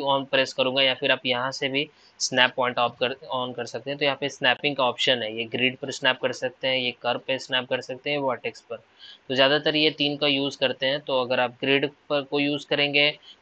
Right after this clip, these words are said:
तो ये grid पर जाकर snap होगा। देखिए, मैं move कर रहा हूँ, तो ये grid पर ही जाकर के snap हो रहा है, ठीक है। अगर मैं vertex on करता हूँ, point,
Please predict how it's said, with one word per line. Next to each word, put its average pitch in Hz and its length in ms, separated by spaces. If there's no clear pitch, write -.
तो 147 40
ये 151 140
grid 139 320
पर 139 140
जाकर 117 360
snap 110 300
होगा। 113 160
देखिए, 131 340
मैं 123 180
move 127 200
कर 139 120
रहा 139 100
हूँ, 139 80
तो 143 80
ये 139 120
grid 127 300
पर 127 140
ही 131 160
जाकर 117 300
के 113 140
snap 107 340
हो 113 60
रहा 110 80
है, 113 60
ठीक 151 160
है। 175 120
अगर 127 180
मैं 131 120
vertex 131 500
on 143 220
करता 147 240
हूँ, 147 180
point, 131 300